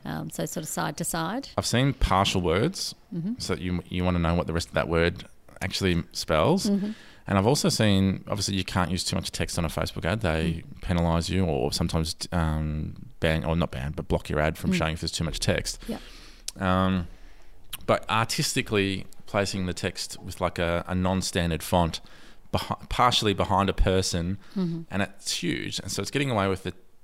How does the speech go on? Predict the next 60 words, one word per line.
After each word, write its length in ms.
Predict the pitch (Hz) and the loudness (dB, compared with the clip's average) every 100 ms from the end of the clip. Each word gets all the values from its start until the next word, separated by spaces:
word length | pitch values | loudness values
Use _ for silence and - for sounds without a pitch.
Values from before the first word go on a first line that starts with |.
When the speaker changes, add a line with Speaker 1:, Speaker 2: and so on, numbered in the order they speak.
| - | -10
Speaker 2:
large 340 | 95 95 95 - | 0 2 2 -4
text, 480 | - - - - - | -6 -6 -6 -8 -4
but 120 | 180 | -4
it's 100 | 170 | -4
Speaker 1:
Mm-hmm. 60 | - | -8
Speaker 2:
because 240 | - 90 | -8 -8
it's 80 | - | -8
part 260 | - 117 107 | -10 -6 -6
of, 100 | 95 | -6
like, 120 | 95 | -8
this 140 | - - | -8 -6
image 300 | 104 90 92 | -6 -6 -8
that 200 | - - - - - - | -10 -12 -20 -20 -20 -12
I 80 | - | -6
guess 120 | 95 | -4
doesn't 220 | 90 87 | 0 -2
automatically 720 | - 87 85 87 - 90 87 - - | 0 -2 -2 -4 -4 -6 -6 -12 -12
get 140 | - | -12
detected 400 | - - 87 - | -8 -6 -6 -6
as 100 | - | -8
text. 420 | - - - - | -8 -8 -8 -10
So 120 | - - 190 | -6 -4 -4
Speaker 1:
Yeah. 120 | 175 - - - | -6 -10 -18 -8
I 40 | 196 | 0
guess 120 | 269 | 0
testing's 460 | - 196 - 185 - | 2 0 2 0 0
the 80 | |
main 200 | 165 160 | -2 -4
thing, 200 | 160 170 | -4 -4
isn't 180 | 180 185 | -2 -2
it? 220 | 160 - | -2 -4
So 80 | - | 0
Speaker 2:
Absolutely. 540 | 175 175 170 - 156 - | 2 4 4 2 0 -4
Speaker 1:
and 100 | - | -4
that's 180 | 175 - | -4 -2
what 120 | - | -4
you've 160 | 175 165 | -4 -4
been 160 | 165 160 | -4 -2
doing, 400 | 190 196 196 185 | -2 -2 -2 -4
putting 260 | - 214 | -2 -2
it 80 | 165 | -2
out 160 | 156 - | -4 -4
there, 120 | 165 | -6
seeing 300 | - 180 170 | -4 -4 -2
what 120 | 160 | -4
your 120 | 165 165 | -4 -6
engagement's 440 | 160 160 175 175 | -6 -6 -8 -8
gonna 200 | - 165 | -6 -4
be 100 | 156 | -4
like. 420 | 156 151 202 - - | -2 -4 -6 -10 -2
Speaker 2:
Yeah. 180 | 87 160 | 0 0
Speaker 1:
And 100 | 165 | -2
for 80 | 175 | -4
every 260 | 175 160 | -4 -2
industry, 340 | 160 156 - 165 | -2 -4 -6 -6
it 60 | 165 | -6
will 60 | |
be 100 | 160 | -6
different. 440 | 165 156 165 151 - | -6 -6 -8 -10 -8
So 400 | - 165 160 | -4 -2 -2